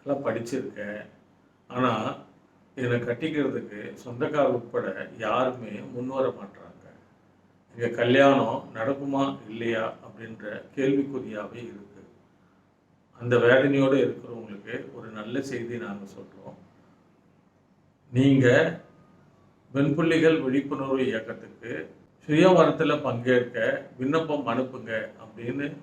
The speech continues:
ஒரு மெசேஜை WhatsApp-ல போட்டீங்கன்னா போதும். நாங்க அனுப்புற அந்த படிவத்தை பூர்த்தி பண்ணி, அதனோட சில ஆதாரங்களை எங்களுக்கு அனுப்பி வச்சீங்கன்னா,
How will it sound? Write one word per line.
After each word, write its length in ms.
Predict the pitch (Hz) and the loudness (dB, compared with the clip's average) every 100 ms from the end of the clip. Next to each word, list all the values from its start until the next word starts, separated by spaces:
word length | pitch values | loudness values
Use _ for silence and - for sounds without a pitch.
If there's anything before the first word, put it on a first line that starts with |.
| 127 | -10
ஒரு 160 | 113 | -8
மெசேஜை 800 | 110 113 113 156 156 135 139 135 117 | -6 -6 -2 0 2 2 0 0 -2
WhatsApp-ல 520 | 127 139 143 - 139 | -2 -2 -4 -6 -6
போட்டீங்கன்னா 600 | 175 117 120 110 104 107 - - | -8 -8 -14 -14 -14 -14 -16 -18
போதும். 360 | 101 98 - - - _ _ _ _ _ _ | -18 -16 -18 -20 -20 _ _ _ _ _ _
நாங்க 400 | 123 139 143 131 | 4 4 6 4
அனுப்புற 560 | 135 143 147 143 151 - - - _ _ - | 2 2 4 4 4 0 -12 -20 _ _ -14
அந்த 140 | 120 120 | 0 2
படிவத்தை 600 | - 131 147 147 156 151 - | 4 6 6 4 4 0 -2
பூர்த்தி 340 | 151 156 - | -4 -4 -4
பண்ணி, 380 | 139 123 113 117 | -4 -4 -6 -6
அதனோட 720 | 151 - - 123 127 123 139 160 | -8 -10 -10 -4 -2 2 4 4
சில 580 | 160 127 127 160 175 - _ _ - | 2 0 2 2 0 -8 _ _ -2
ஆதாரங்களை 720 | 123 147 160 165 156 143 135 | 2 6 8 8 6 4 4
எங்களுக்கு 380 | 120 110 107 104 | 4 0 -4 -8
அனுப்பி 280 | 110 120 123 | -10 -8 -8
வச்சீங்கன்னா, 640 | 107 - 101 98 107 165 | -8 -14 -16 -14 -12 -12